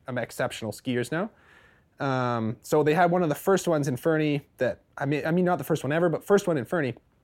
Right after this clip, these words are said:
when I was twelve. And I remember I was in the twelve to fifteen category, and I was twelve, so I was, like, super overwhelmed. And me and Paul, like,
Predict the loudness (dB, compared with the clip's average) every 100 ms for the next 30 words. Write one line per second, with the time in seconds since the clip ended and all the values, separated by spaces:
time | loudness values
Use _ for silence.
0 | _ _ _ -8 -4 -4 -2 0 0 -2
1 | -12 _ -20 _ _ -8 -2 0 4 4
2 | 4 4 0 -2 0 0 0 -2 -2 -2
3 | -2 0 -2 0 0 0 -4 -2 2 2
4 | 2 -2 -2 -2 -2 -4 -6 _ -20 _
5 | -2 0 4 4 4 2 0 -4 -10 _
6 | _ _ -4 0 2 0 0 2 4 4
7 | 2 -2 -12